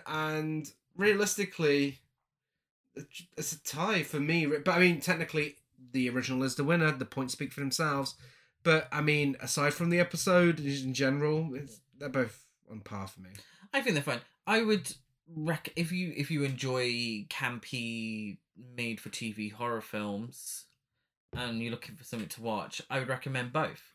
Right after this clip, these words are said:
Speaker 1: Yeah, and they're both available on YouTube, and it's pretty much the only place where they are available.
Speaker 2: I think they're available on D V D. I think the original is available on D V D in
Speaker 1: If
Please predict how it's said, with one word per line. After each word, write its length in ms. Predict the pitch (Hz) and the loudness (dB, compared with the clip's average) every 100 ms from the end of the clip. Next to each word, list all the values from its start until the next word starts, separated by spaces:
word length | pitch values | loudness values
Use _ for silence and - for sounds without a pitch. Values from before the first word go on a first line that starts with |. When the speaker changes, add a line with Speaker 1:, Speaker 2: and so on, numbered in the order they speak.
| - | -2
Speaker 1:
Yeah, 240 | 139 104 | 0 2
and 100 | 143 | 4
they're 80 | 185 | 6
both 200 | 185 180 | 6 6
available 540 | 170 147 143 120 123 | 8 8 8 6 4
on 180 | 113 113 | 2 -2
YouTube, 380 | 107 104 98 110 | -2 -4 -4 -4
and 80 | 117 | -4
it's 100 | 131 | -4
pretty 140 | 175 | -4
much 160 | 143 - | -2 -4
the 100 | - | -4
only 180 | 113 104 | -6 -6
place 340 | - 104 98 | -8 -12 -10
where 140 | 101 95 | -10 -8
they 160 | 95 | -8
are 220 | 92 92 | -8 -8
available. 460 | 95 95 95 92 - | -8 -10 -10 -10 -6
Speaker 2:
I 320 | 214 254 277 294 | -2 2 2 2
think 160 | 349 | -2
they're 160 | 330 320 | -4 -2
available 360 | 302 285 277 269 | 0 0 0 -2
on 220 | 247 214 - | -4 -6 -6
D 260 | 214 208 202 | -2 0 -2
V 160 | 175 | -2
D. 40 | - | -4
I 80 | |
think 180 | 156 208 | -2 0
the 100 | 202 | 0
original 340 | 208 202 196 190 | 2 0 0 -2
is 80 | 151 | 0
available 340 | 165 160 156 | 2 2 2
on 140 | 156 147 | 0 0
D 180 | 147 | -2
V 120 | 143 131 | -4 -4
D 200 | 139 139 | -2 6
in 60 | |
Speaker 1:
If 80 | 160 | 6